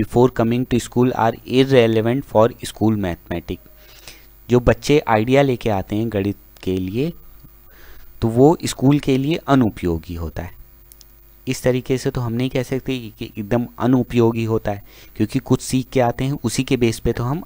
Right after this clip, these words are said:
आगे सिखाते हैं। सी है, children develop special understanding only by studying geometry।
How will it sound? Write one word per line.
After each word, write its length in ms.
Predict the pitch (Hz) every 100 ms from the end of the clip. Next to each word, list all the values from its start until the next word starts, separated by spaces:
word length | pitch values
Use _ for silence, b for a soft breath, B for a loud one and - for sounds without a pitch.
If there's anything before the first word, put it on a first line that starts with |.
| -
आगे 260 | 92 98
सिखाते 480 | - - - 80 -
हैं। 100 | - - B B B B B B B B _
सी 260 | - - 165
है, 140 | 160 165
children 440 | - 135 156 160
develop 400 | 143 135 151 - 123
special 580 | - 117 113 - 135
understanding 720 | 143 120 110 - 117 117 123 143 -
only 260 | 113 110 127
by 100 | 127 120 -
studying 460 | 107 - 101 107 131 117
geometry। 560 | - 101 92 - 107